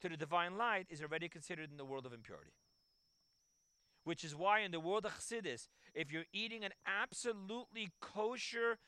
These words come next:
meat on Shabbat, but you're sitting there salivating on the delicious aroma and pleasure upon your palate, you're now lowering yourself to the animal.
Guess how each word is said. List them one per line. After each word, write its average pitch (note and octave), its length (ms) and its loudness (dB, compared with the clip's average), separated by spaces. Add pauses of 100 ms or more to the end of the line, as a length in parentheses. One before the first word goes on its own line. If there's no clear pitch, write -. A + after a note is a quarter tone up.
(140)
meat D#3+ 580 -6 (380)
on A#3 360 8
Shabbat, A3+ 760 6 (1120)
but F3+ 160 4
you're F3+ 140 0
sitting B3 480 -4
there C3 320 2 (640)
salivating G3 1000 6 (420)
on F3+ 280 6
the E3+ 340 2 (180)
delicious G3 640 2
aroma G#3+ 720 4
and F3 200 2
pleasure G#3 520 2
upon F#3+ 460 2
your F#3 120 0
palate, G#3 500 6 (1200)
you're E3 180 -2
now F3 560 8 (880)
lowering E3+ 640 0
yourself C#3 380 -4
to - 80 -14
the C3 120 -10
animal. E2 340 -10